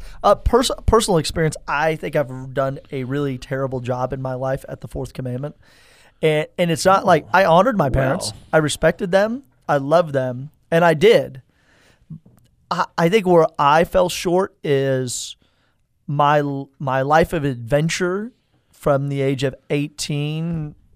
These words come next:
Speaker 1: to twenty-five and just sort of running around the world. I think I talked to my parents, like, I remember in nineteen ninety-nine, ninety-eight, ninety-nine, talking to my parents twice when I lived in Korea. Now, did I have the ability, uh,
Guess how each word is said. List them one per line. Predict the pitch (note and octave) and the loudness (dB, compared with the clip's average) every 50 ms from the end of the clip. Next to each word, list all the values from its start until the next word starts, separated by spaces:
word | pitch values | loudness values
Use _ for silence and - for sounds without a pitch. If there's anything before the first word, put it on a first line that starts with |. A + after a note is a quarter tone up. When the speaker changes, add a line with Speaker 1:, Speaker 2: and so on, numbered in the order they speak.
| _ _ - | _ _ -14
Speaker 1:
to | - - C#3 C3+ C3 B2+ | -8 -6 -4 -4 -4 -6
twenty-five | - - D3+ D3+ C#3+ C#3 B2 - D3 C#3+ C#3 C#3+ D3+ D#3+ E3 - _ | -6 -8 -6 -6 -6 -4 -4 -2 0 2 2 2 2 0 -2 -4 _
and | - C#3 B2 | -6 -6 -4
just | B2+ C3 B2 | -4 -4 -4
sort | - D3+ C3+ | -4 -4 -4
of | B2+ A#2 C3 | -4 -2 -2
running | C3 C3+ C#3+ C#3+ | -2 -2 -2 -2
around | C#3 C#3 C#3 C#3 | -2 -2 0 0
the | B2+ | -2
world. | B2 C3 C3 D3 E3+ E3 - - _ _ _ - | 0 2 2 2 2 0 -4 -20 _ _ _ -6
I | B2+ | -6
think | B2+ F#3 E3 D3 | -4 -2 0 -2
I | C#3+ | 0
talked | - D3 D3 C#3+ - | 0 0 -2 -2 -2
to | D#3 | -4
my | C#3+ C3+ | -4 -2
parents, | A#2+ - C3 C3+ C#3+ C#3+ D3 - - | -2 -2 -2 -2 -4 -4 -4 -4 -6
like, | C3 B2+ B2 _ _ _ _ _ _ _ _ _ _ _ _ _ _ _ _ _ _ _ | -8 -8 -8 _ _ _ _ _ _ _ _ _ _ _ _ _ _ _ _ _ _ _
I | - F3 | 2 4
remember | F#3+ G3+ G3 G3+ G3 F#3+ F#3+ F3 | 4 4 2 2 4 4 4 4
in | E3+ D#3+ | 4 2
nineteen | D3+ D3+ D#3 E3+ D#3+ - - - E3+ D#3+ D#3 D#3 D3+ D3 | 0 0 0 -2 -4 -8 -10 -8 -6 -6 -4 -6 -4 -4
ninety-nine, | D3 C#3+ D3 D3+ D3+ D3 C#3+ C#3+ C#3 C#3 C#3 C3+ C3+ C3 C3 B2+ B2+ B2 B2 B2 B2 B2 - - | -2 -2 0 0 0 -2 -2 -2 -2 0 0 2 2 2 2 2 0 -2 -2 -4 -8 -10 -6 0
ninety-eight, | E3 D#3 D#3+ E3 D#3+ D#3 D#3 D#3 D#3 D3+ | 2 4 4 4 4 2 2 0 0 0
ninety-nine, | D#3 C#3+ C#3 C#3 C3+ C3+ C3+ C3+ B2+ A#2+ | -2 -2 -2 0 0 0 0 0 -2 0
talking | D3 C3+ C#3 C3 - C#3 | 0 0 0 0 -2 -4
to | C3 | -2
my | B2+ B2 | -2 -2
parents | - C3 C3 B2+ A#2 - - | -2 -2 -4 -4 -4 -8 -10
twice | - - - C3 C3+ C#3 C3 B2+ - - | -12 -12 -8 -4 -4 -4 -4 -4 -6 -8
when | C#3+ B2+ | -10 -8
I | B2 A#2+ | -8 -8
lived | A#2+ B2 A#2 A#2+ | -8 -8 -8 -8
in | A#2 A2 | -10 -10
Korea. | - B2 A#2+ A#2+ B2 A#2+ A#2 B2 C3+ C3 - _ _ _ _ _ _ _ _ _ _ _ _ _ _ _ _ _ _ - | -8 -8 -6 -6 -6 -8 -8 -10 -14 -16 -20 _ _ _ _ _ _ _ _ _ _ _ _ _ _ _ _ _ _ -2
Now, | - D3 D#3 D3+ | 2 4 4 4
did | C#3 C3 D3 | 4 4 4
I | C#3+ D3+ E3+ | 6 6 6
have | F3+ F3+ | 6 6
the | F#3+ F3+ | 4 4
ability, | D#3 C#3 C#3+ C#3 C#3+ D3 D#3+ E3+ F3+ G3 A3 A3+ A3 _ _ _ _ _ _ _ - | 4 6 6 6 6 6 6 4 4 2 0 -2 -6 _ _ _ _ _ _ _ -12
uh, | D#3+ D3+ D#3 | -12 -10 -10